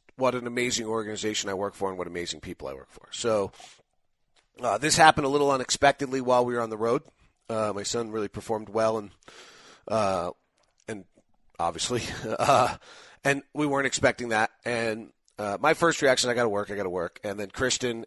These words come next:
and Travis and Bowler and Boone, who are really, you know, at this point, my family for the season,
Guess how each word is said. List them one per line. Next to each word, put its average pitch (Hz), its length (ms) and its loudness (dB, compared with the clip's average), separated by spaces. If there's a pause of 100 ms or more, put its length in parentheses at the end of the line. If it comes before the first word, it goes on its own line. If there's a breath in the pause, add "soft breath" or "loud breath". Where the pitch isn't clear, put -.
(120)
and 92 280 -8
Travis 113 680 0
and 87 280 -10
Bowler 107 500 0 (180)
and 90 160 -12
Boone, 110 440 -4 (400 loud breath)
who 107 120 -2
are 110 60 0
really, 139 240 2 (220)
you 123 80 -6
know, 104 80 -4
at 104 80 -10
this 131 140 -2
point, 117 220 -4
my 95 100 -4
family 104 420 -2
for 110 140 -8
the 98 80 -6
season, 107 460 -2